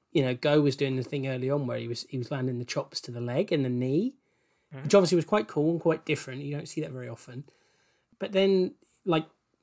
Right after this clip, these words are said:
Speaker 1: there was no difference in Huxley. You know, there was no, like, selling or anything like that. And then, yeah, there was just a few lariats at the end, and that was game over. And it,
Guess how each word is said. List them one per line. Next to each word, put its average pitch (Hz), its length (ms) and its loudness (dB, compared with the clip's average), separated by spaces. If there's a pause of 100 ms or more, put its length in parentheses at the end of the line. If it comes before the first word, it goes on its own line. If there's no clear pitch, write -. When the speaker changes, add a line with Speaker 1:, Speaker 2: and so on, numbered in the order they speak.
(600)
Speaker 1:
there 160 120 6
was 147 140 6
no 156 140 6
difference 143 360 0
in 131 80 -4
Huxley. - 420 -8
You 120 180 -8
know, 117 80 -10
there 117 100 -12
was 123 160 -6
no, 139 300 4
like, 120 340 -4 (180)
selling 123 420 -4
or 123 100 -4
anything 120 360 -4
like 123 220 -16
that. - 200 -16 (360)
And 139 160 2
then, 135 380 0 (440)
yeah, 160 200 8
there 113 120 -2
was 120 120 -4
just - 240 -4
a 120 40 -4
few 135 300 -6 (180)
lariats 127 440 -4
at 139 60 -12
the 113 80 -10
end, 139 140 -4
and 139 80 -4
that 143 120 -8
was - 100 -10
game 143 240 -2
over. 147 280 2
And 120 120 -10
it, - 80 -16